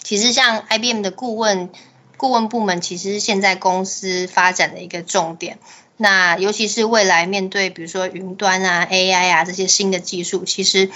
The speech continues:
有更多的客户都会需要像我们这样子的顾问的角色去帮助他们，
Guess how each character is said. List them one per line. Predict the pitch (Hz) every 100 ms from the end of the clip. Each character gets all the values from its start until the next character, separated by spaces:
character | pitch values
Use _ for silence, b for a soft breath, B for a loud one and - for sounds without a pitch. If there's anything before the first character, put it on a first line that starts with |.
| B B B
有 | 190 180 175 180
更 | - 262
多 | 226 226
的 | 208
客 | - 208
户 | 202 196 180
都 | 185
会 | 190 202
需 | 185 - 190 185
要 | 185 175 170 B B
像 | - 226 196
我 |
们 | 160 170
这 | 208
样 | 185
子 | 175 170
的 |
顾 | 170 202
问 | 190 170
的 |
角 | 170 208 170
色 | - 185
去 | - 190
帮 | 190 185 190
助 | 196
他 | 190 180
们， | 175 160